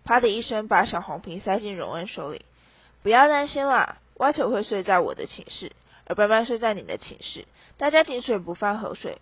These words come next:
这会有什么问题？”“歪腿好可怜哟。”那个女巫说她在店里待了好久，都没有人想要带她回家。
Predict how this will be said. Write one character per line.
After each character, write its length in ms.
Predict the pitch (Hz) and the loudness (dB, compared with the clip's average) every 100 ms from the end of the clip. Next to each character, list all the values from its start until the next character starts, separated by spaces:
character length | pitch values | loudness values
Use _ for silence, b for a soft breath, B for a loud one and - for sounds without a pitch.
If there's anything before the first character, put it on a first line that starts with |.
| - | -8
这 100 | 220 | -4
会 160 | 226 | 0
有 100 | 185 | 0
什 140 | 196 175 | 0 -6
么 60 | - | -8
问 220 | 180 170 | -8 -8
题 200 | - - _ b b b b b | -14 -20 _ b b b b b
？”“歪 120 | 247 | 0
腿 140 | 294 294 | 2 2
好 240 | 262 196 | 4 4
可 200 | - 220 | 2 -2
怜 220 | 202 156 | -2 -4
哟。” 220 | 104 76 - b b b | -8 -12 -14 b b b
那 100 | 269 | -2
个 120 | 262 | 0
女 140 | 208 | -2
巫 140 | 175 185 | -4 -6
说 180 | - 196 | -6 -4
她 160 | 190 | -2
在 140 | 185 190 | 0 0
店 220 | 214 175 | -2 -4
里 80 | 76 | -2
待 200 | 160 185 | 2 2
了 120 | 185 | 2
好 240 | - - | -2 -8
久， 180 | - - _ b b b | -8 -14 _ b b b
都 140 | 262 | -4
没 100 | 285 | 2
有 100 | 294 | 4
人 180 | 226 180 | 4 2
想 200 | 202 175 | -2 -4
要 80 | 151 | -2
带 140 | 170 | -2
她 220 | 175 175 185 | -4 -6 -6
回 180 | 190 | -8
家。 400 | - - 85 196 | -10 -8 -8 -8